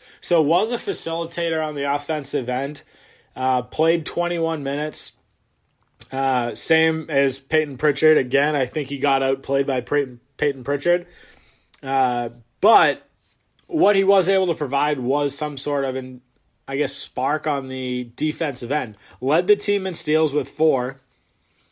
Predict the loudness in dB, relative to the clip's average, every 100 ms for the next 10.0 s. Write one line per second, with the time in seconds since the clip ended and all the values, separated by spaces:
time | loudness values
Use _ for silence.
0 | _ 0 2 2 2 0 -2 -4 -2 -4
1 | -4 -4 -6 -6 -8 -8 -6 -10 -12 -12
2 | -12 -12 -10 -10 -10 -12 -12 -12 -12 -14
3 | -20 _ _ _ _ _ _ _ -12 -4
4 | 0 0 0 -6 -2 0 0 -4 -4 -2
5 | -4 -4 -4 -2 -2 -4 -14 -14 -14 -16
6 | _ _ _ _ _ _ _ _ _ _
7 | 0 0 0 -4 0 -2 -2 -10 -12 -12
8 | -18 _ _ -10 -8 -6 -8 -2 0 0
9 | -6 -16 -6 0 0 4 6 6 4 0